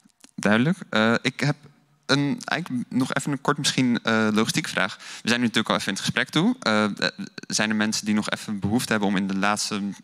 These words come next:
af te ronden naar vijf minuten toe, dat we daarna nog even de,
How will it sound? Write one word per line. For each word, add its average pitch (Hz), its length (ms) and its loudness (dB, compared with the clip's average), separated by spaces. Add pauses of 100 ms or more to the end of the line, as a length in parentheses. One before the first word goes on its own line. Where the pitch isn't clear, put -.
(260)
af - 160 -6
te - 80 -10
ronden 110 200 -2
naar 104 100 0
vijf 107 260 -2
minuten 120 340 0
toe, 139 200 -4
dat 117 160 -4
we 101 100 -4
daarna 101 220 0
nog 101 140 -4
even 101 180 -10
de, 95 240 0